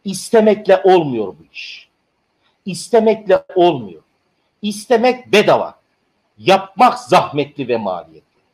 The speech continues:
Bu zahmete, bu maliyete katlandığın zaman, akıl teri ve alın teri akıttığın zaman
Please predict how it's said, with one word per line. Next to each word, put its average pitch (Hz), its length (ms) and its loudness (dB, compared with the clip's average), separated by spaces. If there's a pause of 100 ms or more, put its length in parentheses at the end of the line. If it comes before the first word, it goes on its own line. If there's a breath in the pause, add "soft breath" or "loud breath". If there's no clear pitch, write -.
(460)
Bu 240 220 2
zahmete, 151 640 0
bu 294 200 0
maliyete 170 560 0
katlandığın 175 840 0
zaman, 110 360 -4 (540 soft breath)
akıl 294 440 0
teri 190 300 -2
ve 202 160 -2
alın 220 380 0
teri 170 260 -6
akıttığın 202 800 -4
zaman 131 420 -4